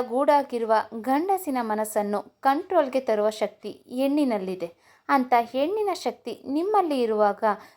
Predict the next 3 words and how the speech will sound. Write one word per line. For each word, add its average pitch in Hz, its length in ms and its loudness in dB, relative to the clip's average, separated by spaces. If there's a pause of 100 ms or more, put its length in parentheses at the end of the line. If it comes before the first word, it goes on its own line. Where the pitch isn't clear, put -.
(120)
ಬಹುವಚನದಿಂದ 262 960 2 (180)
ನಿಮ್ಮನ್ನು 254 520 -2
ಗೌರವಿಸುವ 240 800 2